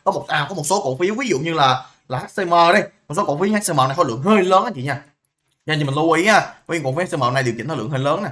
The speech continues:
Nhưng mà về quanh cái vùng mà, quanh vùng mà hai mươi sáu chấm tám, hai mươi sáu chấm bảy này, vùng hỗ trợ, hỗ trợ đỉnh trước nè.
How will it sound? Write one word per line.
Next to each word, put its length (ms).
Nhưng 100
mà 60
về 180
quanh 240
cái 80
vùng 160
mà, 60
quanh 220
vùng 180
mà 300
hai 120
mươi 120
sáu 120
chấm 160
tám, 140
hai 80
mươi 100
sáu 80
chấm 100
bảy 140
này, 140
vùng 160
hỗ 160
trợ, 200
hỗ 200
trợ 60
đỉnh 160
trước 220
nè. 80